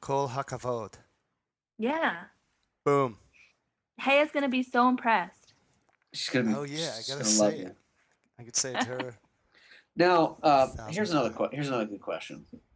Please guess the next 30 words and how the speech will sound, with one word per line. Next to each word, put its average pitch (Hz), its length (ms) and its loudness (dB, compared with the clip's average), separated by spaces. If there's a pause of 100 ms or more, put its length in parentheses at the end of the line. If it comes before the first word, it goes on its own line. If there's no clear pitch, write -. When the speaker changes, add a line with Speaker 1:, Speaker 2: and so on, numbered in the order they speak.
Speaker 3:
You, 151 200 2
you 160 180 4
know 170 140 8
what 143 120 0
Yiddish 98 280 0
is. 90 240 -4
We 107 100 0
hear 117 140 -2
about 101 180 0
the 101 80 -10
words. - 460 -4 (340)
Now, 147 160 6
is - 60 6
that 202 100 6
an 208 60 2
Speaker 2:
Yiddish 190 80 4
is 196 60 4
Speaker 3:
actual 170 280 2
language 120 480 2
that 101 140 -6
people 110 280 -4
still 104 280 0
speak, 95 400 -6
like, 85 180 -2
every 87 240 -6
day? - 320 -4 (120)
What 127 120 -2
is 113 160 2
that - 220 -2
exactly? - 520 -8